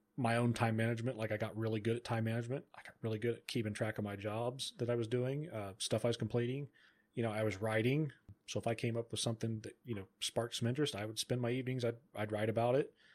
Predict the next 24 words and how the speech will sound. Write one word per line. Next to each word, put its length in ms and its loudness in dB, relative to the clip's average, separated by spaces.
I 60 2
started 300 6
volunteering 640 4
with, 280 4
uh, 240 2
helping 300 0
out 140 -2
with 200 -2
editing 480 0
and, 360 -10
uh, 180 -8
you 80 0
know, 80 0
contributing 500 0
to 140 -2
some 220 0
of 60 0
the, 220 -2
the 100 0
PowerShell 420 0
conference 400 -4
books 300 0
that 80 0
are 160 -4